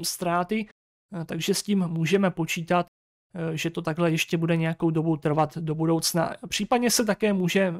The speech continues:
snížit rychlost růstu jejich tržeb.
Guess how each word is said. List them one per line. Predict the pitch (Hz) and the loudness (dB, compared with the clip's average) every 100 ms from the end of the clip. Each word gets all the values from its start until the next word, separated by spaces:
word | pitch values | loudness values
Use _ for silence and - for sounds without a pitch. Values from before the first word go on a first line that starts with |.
| 196 | -6
snížit | - 170 170 196 185 - _ _ _ - | -6 -2 0 0 -2 -10 _ _ _ -6
rychlost | 165 160 - 180 - - | -4 -2 2 2 2 -2
růstu | 160 160 - 170 160 - | 0 0 0 0 0 -2
jejich | 160 156 160 160 | -8 -4 -6 -6
tržeb. | - 170 185 156 | -4 0 2 0